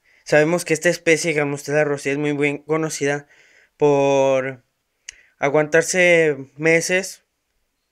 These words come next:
en mi caso meses, seis meses, siete meses sin comer.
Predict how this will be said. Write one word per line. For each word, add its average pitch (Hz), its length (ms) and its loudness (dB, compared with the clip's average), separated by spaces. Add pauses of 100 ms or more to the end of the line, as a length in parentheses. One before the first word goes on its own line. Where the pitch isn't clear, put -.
en 139 120 -4
mi 139 100 -4
caso 160 280 -2
meses, 175 480 -6 (520)
seis 156 520 2
meses, 147 280 -4
siete 147 280 -4
meses 143 300 -4
sin 135 120 -12
comer. 156 480 -4